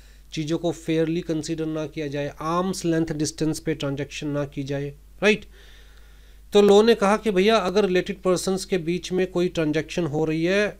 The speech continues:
in the furtherance of the business, right?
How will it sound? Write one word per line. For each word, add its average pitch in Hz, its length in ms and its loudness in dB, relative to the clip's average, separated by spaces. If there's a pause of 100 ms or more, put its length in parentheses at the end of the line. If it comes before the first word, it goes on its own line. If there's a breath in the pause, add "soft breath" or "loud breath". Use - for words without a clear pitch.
(160)
in 233 240 4
the 254 140 6 (120)
furtherance 196 640 4
of 165 120 0
the 165 120 0
business, 123 420 -6 (1040)
right? 202 240 0